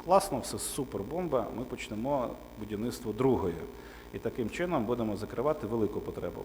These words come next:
Планується знову встановлення твердопаливного котла, який дасть змогу прогрівати земельну ділянку і саме приміщення,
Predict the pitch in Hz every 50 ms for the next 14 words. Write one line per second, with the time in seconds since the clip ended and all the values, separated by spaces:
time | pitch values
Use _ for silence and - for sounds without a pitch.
0 | - - 113 110 139 160 180 175 160 - 135 113 110 131 117 104 92 - - 127
1 | 131 143 131 117 110 101 95 - 120 123 113 123 120 117 131 120 107 98 95 92
2 | 87 95 92 - 90 87 - - 95 90 90 104 135 - - - - - - -
3 | - - - 104 - - 127 120 117 104 98 98 113 135 139 107 101 101 - 127
4 | 127 120 131 131 120 107 95 92 - 92 90 110 123 156 190 208 196 180 143 113
5 | 98 95 90 92 101 110 - - 208 - - 208 - - 156 139 139 139 135 -
6 | 120 104 98 95 90 - - - 156 185